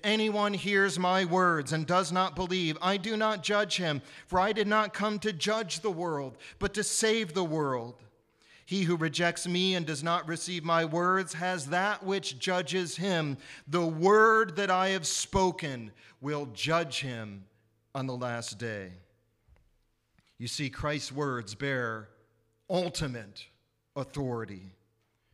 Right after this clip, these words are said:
and they will do so for eternity. They bear so much authority that they will hold us forever accountable to how we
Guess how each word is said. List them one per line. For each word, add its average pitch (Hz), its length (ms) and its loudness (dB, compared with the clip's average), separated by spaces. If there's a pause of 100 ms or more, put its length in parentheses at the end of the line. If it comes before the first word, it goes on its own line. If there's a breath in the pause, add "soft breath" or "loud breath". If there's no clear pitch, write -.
(120)
and 131 120 -6
they 135 100 -2
will 131 140 -4
do 143 220 -4
so 131 240 -6
for 123 200 -8
eternity. 113 760 -6 (800 loud breath)
They 156 120 2
bear 160 220 2
so 190 280 0
much 196 260 4
authority 147 760 4 (320 loud breath)
that 160 160 -4
they 175 160 0
will 160 460 -2
hold 185 380 0
us 143 360 0 (240 soft breath)
forever 165 840 6 (440)
accountable 131 1000 -2 (640)
to 147 100 -2
how 143 260 0
we 123 480 -6